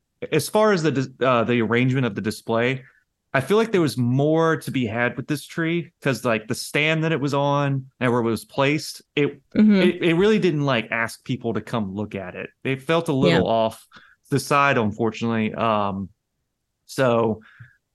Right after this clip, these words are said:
Speaker 1: uh, but yeah, when you're looking at this picture, it feels less impressive because it doesn't feel the, it doesn't fill up the stand as much, but
Speaker 2: Mm-hmm. It was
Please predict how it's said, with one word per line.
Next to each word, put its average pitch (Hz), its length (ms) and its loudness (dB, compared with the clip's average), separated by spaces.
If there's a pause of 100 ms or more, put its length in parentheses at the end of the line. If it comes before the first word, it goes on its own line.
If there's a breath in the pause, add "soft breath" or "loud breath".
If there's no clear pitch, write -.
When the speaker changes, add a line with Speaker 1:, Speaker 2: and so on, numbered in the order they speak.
(280)
Speaker 1:
uh, 107 400 2 (580)
but 143 220 2
yeah, 120 280 4
when 151 180 2
you're 190 120 2
looking 240 220 0
at 185 140 2
this 135 160 -4
picture, 143 340 0
it 135 160 -2
feels 160 260 0
less 127 440 2
impressive 127 760 0
because 113 500 -2
it 127 180 -4
doesn't 156 360 0 (240)
feel 156 220 0
the, 113 240 -4
it 131 60 -6
doesn't 156 240 -2
fill 135 160 -2
up 131 100 -6
the 107 60 -6
stand 110 560 -6
as 120 120 -6
much, 143 380 -6
but 113 340 0
Speaker 2:
Mm-hmm. 202 420 -2
It 277 100 4
was 320 140 6